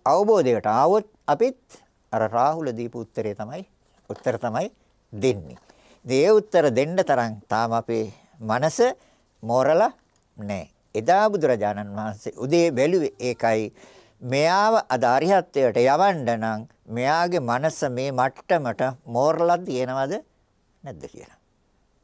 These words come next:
පැහැදිලිද කියන එක? එහෙනම් අපි මේ මනස ඒ ආකාරයට හදාගන්න නම් මේ ධර්මයන් මෙනෙහි කරන්න ඕනද නැද්ද? අන්න හරි. ඒකට තමයි භාවනා කියන්නේ. ඒ මෙනෙහි කිරීම,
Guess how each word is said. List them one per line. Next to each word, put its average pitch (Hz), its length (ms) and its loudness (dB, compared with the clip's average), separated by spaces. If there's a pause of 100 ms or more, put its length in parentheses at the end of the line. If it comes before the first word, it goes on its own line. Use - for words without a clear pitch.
(160)
පැහැදිලිද 107 500 -8
කියන 143 260 -18
එක? - 140 -20 (720)
එහෙනම් 170 400 -4
අපි 156 260 -4
මේ 123 200 -4
මනස 120 360 -2 (200)
ඒ 143 180 0
ආකාරයට 139 760 0
හදාගන්න 123 640 0
නම් 107 240 -6 (380)
මේ 113 140 -8
ධර්මයන් 107 480 -4
මෙනෙහි 107 340 -10
කරන්න 123 440 -8
ඕනද 135 380 -10
නැද්ද? 135 280 -14 (1400)
අන්න 170 240 -12
හරි. 85 220 -18 (800)
ඒකට 185 400 2
තමයි 117 520 -4 (220)
භාවනා 101 480 -6
කියන්නේ. - 460 -20 (920)
ඒ 139 100 -2
මෙනෙහි 131 380 -4
කිරීම, 185 380 -2